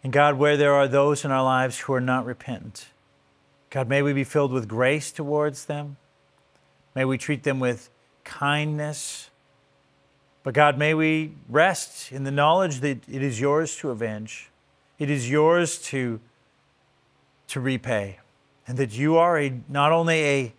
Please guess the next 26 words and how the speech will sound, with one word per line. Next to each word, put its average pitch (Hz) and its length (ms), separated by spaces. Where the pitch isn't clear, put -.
a 131 80
loving 165 460
God, 165 260
but 151 100
you 156 200
are 147 160
a 139 120
just 135 580
and 139 80
a, 131 260
and 120 120
a 123 120
sovereign 139 560
God, 113 260
and 113 80
that 123 120
you 139 220
can 151 440
and 156 100
that 143 60
you 143 200
will 151 320
and 165 140
that 160 80
you 156 160
do 139 500